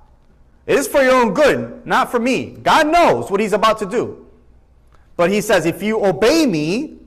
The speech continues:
and if you listen to my instructions,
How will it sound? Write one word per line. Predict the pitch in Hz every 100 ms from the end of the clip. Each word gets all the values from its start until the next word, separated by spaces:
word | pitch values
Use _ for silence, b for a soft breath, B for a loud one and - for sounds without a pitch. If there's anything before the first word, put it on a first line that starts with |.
| - b b b
and | 175
if | 180
you | 180
listen | 170 294 - 330 285
to | 302 262
my | 240 233
instructions, | 220 208 - 277 285 - - 147 180 214 -